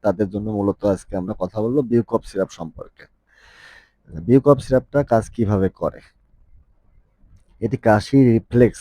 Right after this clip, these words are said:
বা প্রবণতাকে কমিয়ে দেয়। ফলে শুকনো কাশি ও বিশেষ করে রাতের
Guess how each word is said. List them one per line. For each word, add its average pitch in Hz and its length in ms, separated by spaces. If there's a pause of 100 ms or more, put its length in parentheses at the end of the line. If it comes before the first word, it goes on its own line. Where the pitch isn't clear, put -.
বা 104 140
প্রবণতাকে 107 520
কমিয়ে 95 340
দেয়। - 220 (1400)
ফলে 120 260
শুকনো 120 360
কাশি 123 400 (260)
ও 120 120
বিশেষ 107 420
করে 123 220
রাতের 110 480